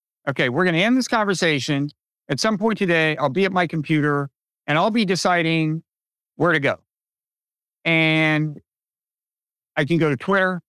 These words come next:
I can go to Substack Notes. And if Substack Notes has the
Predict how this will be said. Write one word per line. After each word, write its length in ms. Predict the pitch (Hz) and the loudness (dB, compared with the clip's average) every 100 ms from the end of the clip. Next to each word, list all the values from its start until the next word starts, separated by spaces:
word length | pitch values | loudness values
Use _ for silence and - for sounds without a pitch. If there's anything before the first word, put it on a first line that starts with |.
| _ _ | _ _
I 80 | 175 | -2
can 100 | 190 | 2
go 120 | 180 | 0
to 40 | 156 | 0
Substack 540 | 170 143 - 135 123 | 0 -2 0 -2 -2
Notes. 400 | 104 92 _ - _ _ _ _ _ _ _ _ | -6 -8 _ -20 _ _ _ _ _ _ _ _
And 560 | 160 156 156 156 156 131 _ _ _ _ _ _ _ | 0 2 2 0 -2 -6 _ _ _ _ _ _ _
if 160 | 156 143 | -4 -2
Substack 600 | 233 262 - 262 214 185 | -2 -2 0 0 0 0
Notes 640 | 180 175 170 - - - _ _ _ _ _ _ _ _ _ _ _ _ _ _ - | 0 0 -2 -8 -18 -20 _ _ _ _ _ _ _ _ _ _ _ _ _ _ -2
has 760 | 180 190 190 185 175 143 - - | 0 2 2 2 0 -4 -10 -4
the 680 | 151 156 151 151 147 151 | 0 2 2 2 0 -2